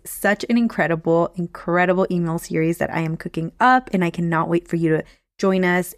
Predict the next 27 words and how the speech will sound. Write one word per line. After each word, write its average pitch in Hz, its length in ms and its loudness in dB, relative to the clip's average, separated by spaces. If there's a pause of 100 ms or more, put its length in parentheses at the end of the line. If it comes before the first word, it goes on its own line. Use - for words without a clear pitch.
in 165 360 0
this 160 260 -2
email 160 240 -2
series. 165 580 -4
You 170 100 -6
can 175 160 -4
find 180 300 0
all 175 220 0
of 196 60 -2
the 233 100 0
details 170 560 -2
in 175 220 0
the 165 80 -2
link 160 340 -4
in 170 200 -2
the 185 60 -2
show 165 200 -2
notes 165 240 -4
of 156 160 -4
this 160 160 -4
podcast. 220 720 -2 (560)
So 196 200 -2
make 185 380 2
sure 180 300 2
that 180 160 0
you 175 280 2
subscribe 165 600 0